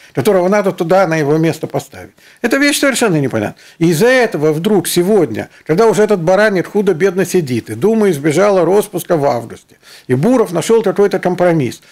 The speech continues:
вдруг начинать строить ультиматумы, опять ничего не объясняя. Чем будет лучше для рижан, если Бараника стянут, нам абсолютно никто не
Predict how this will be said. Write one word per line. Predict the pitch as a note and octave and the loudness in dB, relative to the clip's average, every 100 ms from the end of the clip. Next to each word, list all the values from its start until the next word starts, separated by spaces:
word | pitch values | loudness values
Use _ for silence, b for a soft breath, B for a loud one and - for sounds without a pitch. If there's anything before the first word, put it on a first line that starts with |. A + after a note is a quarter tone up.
| b | b
вдруг | C3 G3 B3 - | -2 0 0 0
начинать | C#3 D3+ F#3+ G3 D3 | -2 0 2 2 0
строить | - - - - - F3+ F#3 E3 | -4 -20 -20 -20 -4 0 2 0
ультиматумы, | D#3+ G3 A#3 D#4 D#4 E3 A#2 - b b b | -2 0 0 0 -2 -4 -6 -12 b b b
опять | C#3+ A#3 C4 | -2 -2 0
ничего | C#4 - A#3+ B3+ | 0 0 0 2
не | |
объясняя. | B3+ B3 B3 G#3 D3 A2 - b b | 0 0 -2 0 0 -2 -6 b b
Чем | - B3 A3 | 0 0 2
будет | A#3 A3 | 0 2
лучше | A3+ G#3 F3+ | 0 0 0
для | E3+ | 2
рижан, | E3+ E3+ F3 | 2 2 0
если | C3+ D3+ C#3+ | 0 -2 0
Бараника | D3+ F3 F#3 E3+ D#3+ F3 | 0 2 2 0 -4 -6
стянут, | - D4 C#4+ E3+ - b b | -2 0 2 -2 -8 b b
нам | D#3+ A3+ | -2 0
абсолютно | A3+ C4+ A#3 C#3+ | 0 0 0 0
никто | B2+ - | -4 -4
не | G#2 | -4